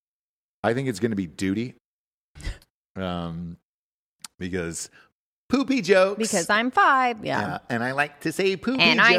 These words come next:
Speaker 2: say
Speaker 1: jokes.
Speaker 2: duty. Uh, yeah, I mean,
Speaker 1: Yeah.
Speaker 2: I don't,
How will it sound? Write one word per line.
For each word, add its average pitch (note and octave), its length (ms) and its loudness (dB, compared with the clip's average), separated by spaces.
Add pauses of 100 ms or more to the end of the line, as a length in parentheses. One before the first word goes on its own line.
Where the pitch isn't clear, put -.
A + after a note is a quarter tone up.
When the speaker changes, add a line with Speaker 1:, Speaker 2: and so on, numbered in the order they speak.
(120)
Speaker 2:
say D4+ 160 2
Speaker 1:
jokes. C4 180 -8
Speaker 2:
duty. B3+ 420 2 (320)
Uh, G#3 520 6 (680)
yeah, F3 260 2
I D#3 40 0
mean, D#3 340 -4 (240)
Speaker 1:
Yeah. C3+ 200 4
Speaker 2:
I G3 80 6
don't, A3+ 240 2